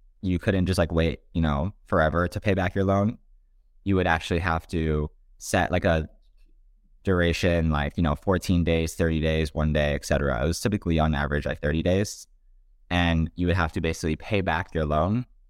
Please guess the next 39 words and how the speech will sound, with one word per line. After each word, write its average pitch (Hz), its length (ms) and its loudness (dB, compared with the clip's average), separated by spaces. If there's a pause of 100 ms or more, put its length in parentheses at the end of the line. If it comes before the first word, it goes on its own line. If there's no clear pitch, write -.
(220)
at 92 140 -2
the 92 80 -2
thirty-day 82 420 0
mark, 90 360 -2 (960)
or 92 180 2
within 85 240 2
that 82 160 2
thirty-day 82 320 0
period. 90 560 0
Uh, 76 260 -2
or 90 220 2
if - 100 -4
you 90 80 0
forgot, 78 500 0
you 80 140 2
would, 73 320 -2 (260)
uh, 76 120 -2
you 78 140 0
would 80 100 0
lose 82 180 0
your - 180 -8
N 80 100 -2
F 73 120 -8
T. - 260 -8 (680)
So 78 480 2 (760)
Blend 101 400 2
is 90 160 -2
kind 92 220 0
of 76 60 2
a 80 40 0
combination 87 560 0
of 87 160 0
both, 78 300 0 (560)
has 98 260 -2
some 101 180 0
of 92 60 2
the 85 100 2
peer-to-pool 80 540 -2
dynamics, 92 680 -2